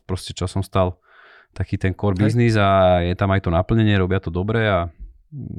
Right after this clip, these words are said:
Speaker 1: časom zistí, že si vedia za to pýtať na výrazne väčšie peniaze. A nakoniec je to, je to bomba kšef, však takto, takto vychádza. Čiže trošku možno poznať aj seba a vidieť, že v čom som dobrý a čo ma baví, že čo naozaj mám ochotu za nejaké peniaze robiť pre tých ľudí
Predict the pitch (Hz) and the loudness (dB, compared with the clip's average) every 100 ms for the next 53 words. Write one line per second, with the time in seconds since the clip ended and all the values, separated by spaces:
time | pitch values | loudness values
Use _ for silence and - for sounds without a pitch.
0 | - - 90 - 92 90 87 90 95 90 | -12 -6 -4 -2 0 0 -2 -4 -2 -2
1 | 87 90 90 95 92 92 98 90 92 87 | -2 -2 -2 -2 -4 -10 -10 -8 -6 -4
2 | 92 95 98 90 87 92 95 90 101 120 | -2 -2 -2 -2 -4 -6 -6 -4 -4 -4
3 | 117 _ _ _ - - - _ _ _ | -8 _ _ _ -20 -20 -20 _ _ _
4 | - - 90 - 92 90 90 87 85 - | -16 -12 -12 -8 -8 -8 -8 -8 -8 -10
5 | - - - - 104 - 98 101 95 117 | -18 -20 -20 -16 -14 -10 -6 -6 -4 -6
6 | 101 82 - - - - - 92 98 110 | -4 -6 -6 -8 -8 -8 -8 -10 -4 -2
7 | 95 110 147 - 156 156 156 - - - | 0 0 -2 0 0 2 2 -2 -8 -20
8 | - _ _ _ _ - 123 143 131 - | -20 _ _ _ _ -2 0 2 2 0
9 | 151 139 127 120 123 113 107 - 123 131 | 0 2 2 2 0 -2 -2 -4 -4 0
10 | 107 127 123 - 123 104 98 120 120 104 | 0 0 -2 -2 -2 0 0 0 -4 -6
11 | - 104 101 107 101 95 92 98 101 92 | -6 -4 -2 0 -2 -2 0 2 2 0
12 | 107 - 98 92 92 - 101 92 98 95 | -4 -6 -4 -2 -2 -4 -6 -4 -2 -2
13 | 85 104 117 - - - - 98 104 104 | -4 -4 -8 -12 -18 -16 -12 -8 -4 -4
14 | 107 113 | -2 -2